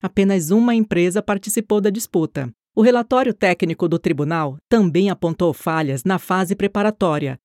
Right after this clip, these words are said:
como a ausência de documentos obrigatórios no portal oficial,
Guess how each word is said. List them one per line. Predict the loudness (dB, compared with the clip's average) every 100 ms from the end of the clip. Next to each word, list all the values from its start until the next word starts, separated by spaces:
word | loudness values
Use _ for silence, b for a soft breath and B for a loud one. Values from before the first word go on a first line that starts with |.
| -2
como | 0 2
a | 0
ausência | -2 0 0 2 0
de | 2
documentos | 0 0 -2 -2 -2 -2
obrigatórios | 0 0 0 -2 0 0 0 -2
no | 0
portal | -2 -2 -2 -2
oficial, | -2 -4 -2 -2 -2